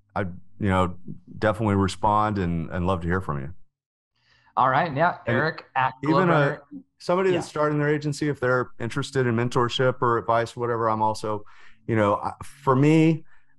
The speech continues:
Speaker 1: I'm, I'm beyond the point where I'm trying to compete with every single person out there, right?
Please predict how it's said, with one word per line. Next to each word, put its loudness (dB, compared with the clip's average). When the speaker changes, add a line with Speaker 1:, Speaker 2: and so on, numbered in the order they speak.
Speaker 1:
I'm, 2
I'm 2
beyond 2
the -2
point 0
where 2
I'm 0
trying -2
to 2
compete -8
with -2
every 0
single -2
person -2
out 0
there, 2
right? 0